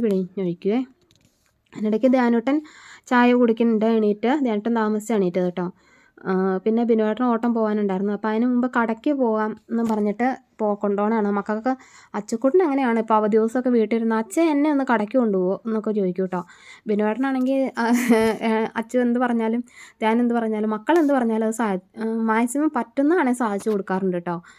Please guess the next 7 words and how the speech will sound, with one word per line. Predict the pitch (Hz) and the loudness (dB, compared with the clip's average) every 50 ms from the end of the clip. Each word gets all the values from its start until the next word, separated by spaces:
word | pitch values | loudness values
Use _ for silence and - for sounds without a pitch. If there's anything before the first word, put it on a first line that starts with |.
| _ - - - - - - - - | _ -20 -20 -20 -20 -20 -12 -8 -4
ആ, | 190 180 185 190 185 - - - - _ - | -2 -2 -2 -2 -4 -6 -8 -14 -14 _ -8
എന്നാ | - 220 233 240 247 247 | -4 -2 -2 0 0 -2
പറയണേ, | 233 240 233 226 226 226 226 - - - - - - - _ _ - _ - | -2 -2 -2 0 -2 -2 -4 -6 -12 -20 -20 -20 -20 -20 _ _ -20 _ -4
ആ | 208 233 254 277 | -2 0 2 2
ഒരു | 277 277 269 | 2 2 2
കാര്യത്തിൽ | 262 240 233 233 233 247 233 233 240 233 - - - _ _ _ _ _ _ _ _ _ _ _ _ _ _ - - - - - - - 226 | 0 0 0 -2 -2 0 0 0 -2 -4 -8 -20 -20 _ _ _ _ _ _ _ _ _ _ _ _ _ _ -20 -20 -20 -18 -14 -6 -4 -2
എൻ-, | 208 208 202 202 196 202 | 0 0 0 0 -2 -2